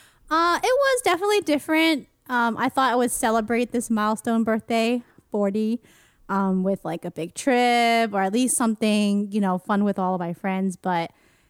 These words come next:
you know, I ended up going to Starbucks by myself and realizing that I did not have a birthday <laughs> reward waiting because I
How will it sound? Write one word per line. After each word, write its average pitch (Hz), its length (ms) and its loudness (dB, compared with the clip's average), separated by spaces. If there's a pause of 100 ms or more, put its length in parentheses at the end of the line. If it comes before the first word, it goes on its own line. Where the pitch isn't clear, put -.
(100)
you 285 100 0
know, 285 60 4
I 277 80 2
ended 277 200 2
up 277 40 -14
going 269 200 2
to 262 60 2
Starbucks 226 760 0
by 220 80 0
myself 208 680 0 (120)
and 202 600 0
realizing 208 1000 -2 (600)
that 214 460 2
I 247 220 2
did 302 180 2
not 262 240 4
have 311 260 4
a - 40 -6
birthday 349 440 4
<laughs> - 0 -
reward 226 640 2 (480)
waiting 294 520 2 (520)
because 320 300 0
I 294 140 0